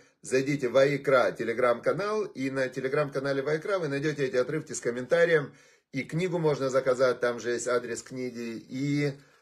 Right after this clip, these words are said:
а, можно, Telegram-бот у нас есть, можно как бы учить в, прям в телефоне все отрывки с комментариями.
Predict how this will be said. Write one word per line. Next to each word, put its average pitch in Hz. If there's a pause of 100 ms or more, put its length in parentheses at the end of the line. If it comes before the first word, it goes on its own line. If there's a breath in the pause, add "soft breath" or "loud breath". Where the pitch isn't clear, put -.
(140 soft breath)
а, 110
можно, 131 (240)
Telegram-бот 135
у 175
нас 147
есть, 139
можно 117
как 107
бы 107
учить 110
в, -
прям 110
в -
телефоне 117
все 110
отрывки 104
с 101
комментариями. 101